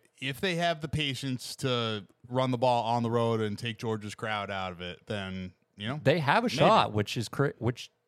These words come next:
Speaker 2: you, again, you go back to the preseason, you do not think Kentucky has a shot in this window, in this week. You don't think it's possible. And from everything we've seen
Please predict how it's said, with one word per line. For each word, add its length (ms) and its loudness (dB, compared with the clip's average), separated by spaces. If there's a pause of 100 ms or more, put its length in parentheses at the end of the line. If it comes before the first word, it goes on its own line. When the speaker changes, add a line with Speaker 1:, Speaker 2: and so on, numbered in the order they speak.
(340)
Speaker 2:
you, 520 4
again, 520 2 (200)
you 140 0
go 140 6
back 240 4
to 80 -6
the 60 0
preseason, 640 0
you 140 0
do 140 2
not 220 -2
think 200 -6
Kentucky 400 -6
has 160 -4
a 60 -6
shot 340 -6 (320)
in 160 0
this 180 0
window, 360 -2 (100)
in 160 -2
this 200 -2
week. 300 -6
You 140 0
don't 280 4
think 300 -4
it's 200 -6
possible. 540 0 (320)
And 540 0
from 180 -2
everything 380 2
we've 240 2
seen 400 0